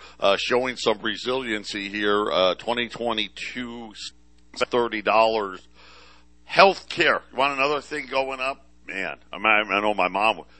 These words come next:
huge increase on her premiums. Uh, thirty-seven states now, healthcare costs make up more than ten percent of income. Uh, go back to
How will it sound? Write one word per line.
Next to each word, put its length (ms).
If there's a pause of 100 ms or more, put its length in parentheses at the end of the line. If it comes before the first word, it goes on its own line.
huge 460
increase 440
on 140
her 240
premiums. 760 (400)
Uh, 300 (340)
thirty-seven 1300
states 760
now, 300 (680)
healthcare 1000 (100)
costs 580 (400)
make 360
up 240
more 280
than 220
ten 500
percent 760
of 180 (120)
income. 680 (380)
Uh, 180
go 220
back 420
to 280